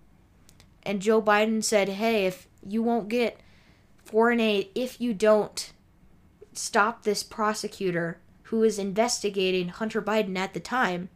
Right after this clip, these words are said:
and then brags about it on live T V. I think, despite no evidence of wrongdoing,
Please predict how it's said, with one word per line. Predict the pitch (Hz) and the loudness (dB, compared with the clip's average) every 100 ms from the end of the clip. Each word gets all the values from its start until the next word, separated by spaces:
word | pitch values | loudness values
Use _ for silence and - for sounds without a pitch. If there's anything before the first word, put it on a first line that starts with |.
| _ - _ - - | _ -20 _ -20 -8
and | - 220 | -2 0
then | 233 | 0
brags | 190 208 240 294 233 | 2 4 4 2 -2
about | 202 180 180 | -4 -2 0
it | 185 - | -2 -2
on | 208 202 | -2 0
live | 220 208 208 | 0 0 -4
T | 202 | -8
V. | 190 262 180 180 _ _ _ - _ _ _ _ _ _ _ - - | -6 0 0 0 _ _ _ -20 _ _ _ _ _ _ _ -20 -2
I | 214 339 | 0 0
think, | 330 233 185 - _ _ _ _ _ _ - - | 0 -2 -4 -12 _ _ _ _ _ _ -20 -14
despite | 196 - 254 254 202 | -6 -2 0 0 2
no | 226 247 | 4 4
evidence | 233 240 233 220 | 2 0 -2 -4
of | 190 | -4
wrongdoing, | 190 180 180 185 214 247 | -2 -2 -2 -4 -4 -6